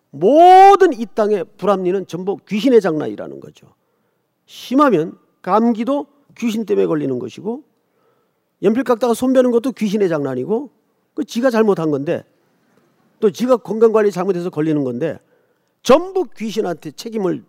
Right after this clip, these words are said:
떠넘기는, 그래서 귀신들이 굉장히 억울해한다는, 예, 뒷소문이 있어요. 잘못된 거죠. 그러면 우리 입장에서는 어떤 정리를 가지고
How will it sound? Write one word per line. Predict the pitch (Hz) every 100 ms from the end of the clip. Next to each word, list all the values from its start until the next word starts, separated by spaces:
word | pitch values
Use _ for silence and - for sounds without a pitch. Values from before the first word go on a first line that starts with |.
| -
떠넘기는, | 226 185 139 113 - _ _ _ _ _
그래서 | 262 240
귀신들이 | 233 247 233 233
굉장히 | 214 254 269 277 254
억울해한다는, | 180 196 214 202 160 151 135 - - _ _ _ -
예, | 139 110 -
뒷소문이 | 151 165 120 107
있어요. | 113 - - 107 - _ _ _ _ _ _ _ _ _ _ _ _ _ _ _ _ _ _ _ _ _ _ _ _ _ _ _ _ _ _ 392 403
잘못된 | - 175 185 151
거죠. | 113 87 85 - - _ _ _ _ _ _ _ _ _ _
그러면 | 269 233 135 _ _ _ _ _ -
우리 | 196 254
입장에서는 | 226 262 240 226 226
어떤 | - _ 202 175 98 -
정리를 | 143 160 175 170 143 104 73 - _ _ _ _
가지고 | - 151 190 240 226 180